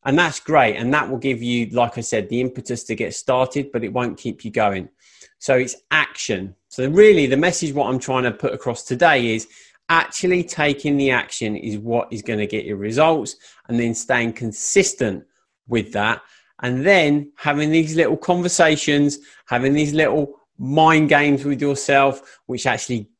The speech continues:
gets you out the door, gets you to whatever session it is you're going to. And then when you come back, I absolutely guarantee you that you will feel ten times better, both mentally, physically,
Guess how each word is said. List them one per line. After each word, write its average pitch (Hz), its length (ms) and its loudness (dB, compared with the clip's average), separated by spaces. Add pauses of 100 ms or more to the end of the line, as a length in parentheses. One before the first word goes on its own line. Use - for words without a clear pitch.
gets - 320 2
you 160 160 4
out 147 220 2
the 147 80 -4
door, 120 460 0 (300)
gets 160 320 0
you 156 120 -4
to 139 400 0
whatever 139 680 2 (440)
session 147 440 0
it - 120 -2
is 127 180 -4
you're 135 120 2
going 113 340 0
to. 113 380 -2
And 123 160 -4
then 127 180 -2
when 147 160 2
you 175 120 -2
come 165 300 -4
back, 123 340 2
I 135 260 2 (140)
absolutely 135 880 0
guarantee 123 800 0
you 107 440 -4 (440)
that 120 280 0
you 123 300 -4
will 143 340 2
feel 120 640 -2 (140)
ten 147 400 -2
times 135 400 -2
better, 120 520 0 (400)
both 113 240 0
mentally, 147 720 2
physically, 139 920 -2